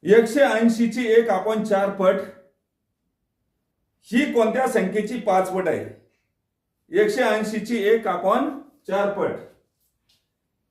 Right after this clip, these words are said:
म्हणजे एकशे ऐंशी गुणिला एक upon चार पट. आता एकशे ऐंशीची, ची म्हणजे गुणिला एक upon चार पट ही कोणत्या संख्येची म्हणजे गुणिला x किती पट आहे?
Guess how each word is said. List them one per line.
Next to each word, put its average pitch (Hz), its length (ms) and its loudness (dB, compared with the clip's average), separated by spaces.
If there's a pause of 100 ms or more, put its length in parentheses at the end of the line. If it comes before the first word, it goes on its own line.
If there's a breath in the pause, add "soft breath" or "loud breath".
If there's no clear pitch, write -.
(400)
म्हणजे 202 200 -2
एकशे 208 380 -2
ऐंशी 196 400 -4
गुणिला 196 400 -4 (140)
एक 220 300 0
upon 185 380 -2
चार 156 360 -4 (720)
पट. 165 320 -2 (720)
आता 226 200 -2
एकशे 220 240 2
ऐंशीची, 202 500 -4 (380)
ची 220 120 -6
म्हणजे 208 240 0
गुणिला 196 500 -2
एक 196 180 -2
upon 185 280 -4
चार 175 220 -4
पट 190 240 -2
ही 226 200 -2 (320)
कोणत्या 196 340 0
संख्येची 190 440 -4
म्हणजे 185 240 -4
गुणिला 185 340 -2 (160)
x 175 160 -8 (920)
किती 190 180 -2
पट 220 220 2
आहे? 226 100 2